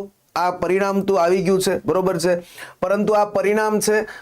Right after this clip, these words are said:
પાસ થયા ઈ લોકોને છે ઈ અભિનંદન છે, પરંતુ યાદ રાખજો, સફળતા છે, સફળતાને ક્યારેય માથા ઉપર ન ચડાઈ દેવી જોઈએ અને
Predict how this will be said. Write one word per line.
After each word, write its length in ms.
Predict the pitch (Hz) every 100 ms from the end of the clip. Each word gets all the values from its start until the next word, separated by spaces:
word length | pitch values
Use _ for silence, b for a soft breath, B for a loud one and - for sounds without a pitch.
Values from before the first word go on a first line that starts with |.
| B
પાસ 320 | 175 185 202 -
થયા 200 | 220 208
ઈ 100 | 196
લોકોને 420 | 196 196 202 202
છે 160 | 190 208
ઈ 100 | 196 -
અભિનંદન 680 | 151 190 202 202 202 202
છે, 140 | 170 196 196 B B
પરંતુ 360 | 170 196 190
યાદ 320 | 190 180 196 196
રાખજો, 400 | 190 180 170 208 208 B B
સફળતા 720 | - 196 180 214 220 220 214
છે, 180 | - 214 226 - -
સફળતાને 720 | - 175 208 202 202 208 214 -
ક્યારેય 340 | 202 208 208
માથા 400 | 156 151 160 214
ઉપર 340 | 202 196 208 190
ન 160 | 170 220 214
ચડાઈ 340 | 208 208 202
દેવી 300 | 190 196 190
જોઈએ 380 | 156 185 196 208 -
અને 240 | 196 247